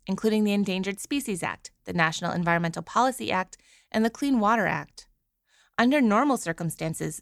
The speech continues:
those laws could be grounds to sue the government and suspend construction projects. But the dozens of laws routinely cited to protect the environment and wildlife do not apply in the borderlands.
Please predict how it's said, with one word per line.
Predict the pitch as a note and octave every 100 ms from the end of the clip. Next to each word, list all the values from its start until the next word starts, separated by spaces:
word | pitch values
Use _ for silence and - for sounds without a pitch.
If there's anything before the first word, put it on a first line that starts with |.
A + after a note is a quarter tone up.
| -
those | E3+ C4+ E4
laws | G#3+ F3 E3+
could | -
be | F3+
grounds | E3 F3 F#3 E3+
to | G3
sue | - - E4
the | A3+
government | D#3 D3 C#3+ D#3
and | - F3
suspend | G3+ - - B3 B3+ B3
construction | A#3+ - G#3+ - G3
projects. | F3 D#3+ D3+ - - - _ _ _ _ _ -
But | G3
the | F#3
dozens | - A#3 C#4 C#4+
of | B3
laws | A3+ G3+ F#3
routinely | E3+ E3 A#3+ A#3
cited | - A#3 A#3+ G#3
to | -
protect | - - D#4
the | D4+
environment | G#3+ F3 E3 D#3+ D#3+
and | E3
wildlife | D#3+ D#3+ E3 E3 - _ _
do | -
not | F#3+ G3+ A#3
apply | - - - A#3 G3
in | D#3
the | D#3+
borderlands. | E3+ F3 D#3 D3+ D3+ D#3+ -